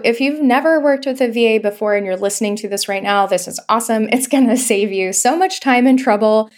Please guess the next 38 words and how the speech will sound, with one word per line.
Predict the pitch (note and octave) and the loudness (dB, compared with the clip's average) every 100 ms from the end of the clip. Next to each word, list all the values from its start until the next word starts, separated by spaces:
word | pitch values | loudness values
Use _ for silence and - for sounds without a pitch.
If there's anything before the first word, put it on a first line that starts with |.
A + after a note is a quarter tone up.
| _ _ _ | _ _ _
Uh, | G3 F#3 F3 - | 0 2 2 0
you're | G3+ | -2
gonna | G3 G3 | 0 -2
be | F#3 | -4
so | F#3+ A#3+ | -2 0
much | C4+ | 0
happier | C4 G#3+ G#3+ A3 | 0 -2 0 0
with | G#3 G#3+ | 0 -2
your | G#3+ | -4
V | G#3 G3+ | -2 0
A. | G3 G3 | 2 0
Your | F3+ | -2
V | F3 F3 | -2 0
A | F3+ | 0
is | F3 | 0
gonna | F3 | -4
be | E3 | -8
so | E3+ G#3 | -6 -4
much | G#3+ G3+ | -2 -2
happier | G3+ G3+ G3 F3+ | -2 -2 -2 0
with | F3+ F3+ | -2 0
you. | G3 G3 - _ _ | -2 -2 -6 _ _
And | - A#3+ | -2 2
if | C#4 C#4 | 2 2
you're | C4+ C4 | 0 0
currently | - G4+ G4 F4+ | -2 -4 -2 -2
working | B3 G3+ G#3 G#3+ | 0 0 -2 -2
with | G3+ | -4
a | G3+ | -6
V | F#3+ G3+ | -2 0
A | G3 G3 G3 | 2 2 0
and | - G#3+ A3 | 0 -2 -2
it's | G#3+ G#3 | -4 -4
not | F#3+ F#3 F3 F3+ G#3 C#4+ - _ _ - | -6 -6 -6 -2 0 0 -2 _ _ -4
really | F#3 F#3+ A3+ | 0 2 0
clicking | - - - C#4+ | -2 -4 0 0
right | E4+ F4+ - | 2 0 0
now, | F#4 F#4+ | 0 0